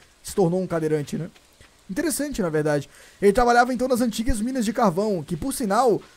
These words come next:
trouxeram muitos problemas pra Stardew Valley. Muito mais problemas do que benefícios, né? Muito gentil da sua parte. Olá, gostoso. Só passeando, né? Sim, senhor prefeito. Espero que o Rio não transborde. Deixa eu ver se tem alguma cena aí com o senhor.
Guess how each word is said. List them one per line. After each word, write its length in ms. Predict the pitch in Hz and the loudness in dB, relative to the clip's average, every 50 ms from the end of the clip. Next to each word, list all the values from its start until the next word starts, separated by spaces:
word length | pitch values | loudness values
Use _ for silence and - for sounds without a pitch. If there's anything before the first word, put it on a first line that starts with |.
| _ - | _ -4
trouxeram 380 | - 185 180 - 254 277 - | -2 0 2 4 4 4 4
muitos 460 | 269 202 185 220 311 508 - 539 - | 2 2 0 0 0 -2 -4 -6 -4
problemas 640 | - - 494 480 262 185 180 196 247 294 269 202 - | 2 4 4 4 4 4 2 4 4 4 2 0 -2
pra 100 | - 170 | -2 -4
Stardew 320 | 156 - - 156 147 147 131 | -4 -2 -2 -2 -2 -2 -2
Valley. 300 | 147 151 156 147 131 - - - - - - | -2 0 0 -2 -4 -6 -10 -18 -12 -6 -4
Muito 200 | 214 269 - 311 | -4 -2 0 0
mais 140 | 302 294 - | 0 0 0
problemas 540 | - 269 240 190 151 156 196 247 415 415 | 2 2 2 2 2 0 -2 -2 0 0
do 80 | 330 392 | 0 0
que 80 | 381 359 | 2 2
benefícios, 640 | 381 453 494 427 - - 220 233 185 - 151 143 | 4 4 4 4 2 -2 -4 -4 -4 -4 -6 -6
né? 120 | 160 202 - - - - - _ - | -6 -8 -10 -12 -20 -20 -20 _ -10
Muito 200 | 277 339 330 262 | -6 -6 -4 -2
gentil 240 | 262 269 202 233 226 | -2 -2 -2 -2 -2
da 100 | 208 170 | -2 -2
sua 160 | - 175 143 | -2 -2 -2
parte. 380 | 123 151 151 147 147 - 151 - _ _ _ _ _ _ _ _ _ 403 440 480 539 571 466 - - - - - - - - - _ _ - | 0 0 0 0 -2 -4 -10 -16 _ _ _ _ _ _ _ _ _ -20 -20 -20 -20 -20 -20 -20 -20 -20 -20 -20 -20 -20 -20 -20 _ _ 0
Olá, 180 | 269 269 247 185 | 2 2 2 2
gostoso. 500 | 156 135 - - 175 185 185 - 254 - - - | 0 -2 -2 -2 0 0 0 0 -2 -2 -4 -4
Só 160 | - - 202 | -2 -2 0
passeando, 460 | 214 240 226 - 285 262 208 208 143 | 0 -2 -4 -4 -4 -4 -4 -4 -4
né? 180 | 156 196 233 - | -6 -6 -6 -8
Sim, 180 | - - - | -10 -12 -12
senhor 160 | - - - | -10 -10 -10
prefeito. 380 | - 143 - - 117 - 117 - - _ _ _ _ - | -12 -10 -12 -12 -10 -10 -12 -14 -14 _ _ _ _ -10
Espero 340 | 240 220 - 330 349 320 208 | -8 -6 -4 -2 -2 -2 -2
que 80 | 220 | -2
o 100 | 285 240 | -2 -2
Rio 220 | 160 151 247 269 254 | 0 0 0 0 -2
não 120 | 233 226 | -4 -4
transborde. 480 | 202 262 196 135 180 180 127 113 - - | -4 -6 -6 -6 -6 -6 -6 -8 -10 -16
Deixa 20 | - _ _ _ - - _ _ _ _ | -20 _ _ _ -20 -20 _ _ _ _
eu 40 | - | -12
ver 80 | 160 151 | -10 -8
se 60 | - | -4
tem 60 | 175 | -4
alguma 200 | 160 151 156 147 | -4 -4 -4 -6
cena 160 | - - 147 | -6 -6 -6
aí 40 | 143 | -6
com 60 | 139 | -6
o 40 | 135 | -8
senhor. 200 | - 135 113 107 | -10 -12 -12 -14